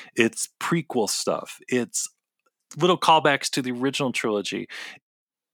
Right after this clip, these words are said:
It's like everything that Dave Filoni has been building up to almost in this show. And the fact that he's written every single episode, you can tell. I don't know. It's just, it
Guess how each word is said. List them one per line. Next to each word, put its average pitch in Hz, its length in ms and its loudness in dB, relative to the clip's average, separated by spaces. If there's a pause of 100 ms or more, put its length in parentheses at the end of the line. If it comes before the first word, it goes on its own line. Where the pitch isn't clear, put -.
(160)
It's 160 200 2
like 180 240 4
everything 165 580 4
that 120 180 0
Dave 117 240 4
Filoni 104 640 2
has 92 180 -4
been 92 220 0
building 101 440 2
up - 240 0
to - 320 -6 (800)
almost 104 400 4
in 147 360 4
this 117 180 4
show. - 680 0 (440)
And 123 380 4 (520)
the 127 140 2
fact 139 420 0
that 139 120 -2
he's 113 240 -6
written 127 540 0
every 110 300 0
single 101 440 0
episode, 127 640 0
you 120 140 -2
can 92 220 -4
tell. 139 580 0 (800)
I 180 80 0
don't 226 140 2
know. - 100 -2
It's 160 280 4
just, - 300 2
it 147 260 0